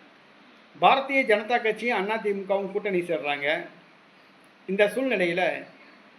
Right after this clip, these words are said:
நடிகர் விஜய் அவர்கள் கட்சி ஆரம்பித்தால் எந்த கட்சி கூட்டணியில் இடம்பெறுவதுன்னு பார்த்தீங்கன்னா, ஃபஸ்ட்டு விடுதலை சிறுத்தை கட்சி.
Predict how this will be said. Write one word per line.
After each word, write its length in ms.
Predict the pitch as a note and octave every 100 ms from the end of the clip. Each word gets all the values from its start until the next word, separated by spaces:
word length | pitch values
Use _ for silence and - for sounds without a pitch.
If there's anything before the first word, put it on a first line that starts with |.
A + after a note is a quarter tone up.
| - -
நடிகர் 360 | F#3 B3 G#3+
விஜய் 420 | G3 A3 D4+ D4+
அவர்கள் 480 | - G3+ G#3 G3+ A#3
கட்சி 340 | G3+ F#3 A#3+ A#3
ஆரம்பித்தால் 640 | F#3+ F3+ E3+ G3 A3 G3+
எந்த 320 | F3 A3+ C4
கட்சி 280 | G#3 F#3+ G#3+
கூட்டணியில் 560 | - G#3+ G#3+ G3 G3 F3+
இடம்பெறுவதுன்னு 640 | F3 G3 F3+ E3+ E3+ F3+
பார்த்தீங்கன்னா, 340 | E3 D#3+ F3+ E3
ஃபஸ்ட்டு 240 | F3+ G3+
விடுதலை 300 | G#3 G#3 A3
சிறுத்தை 280 | G3 F3 D#3+
கட்சி. 380 | D3 C#3 C#3+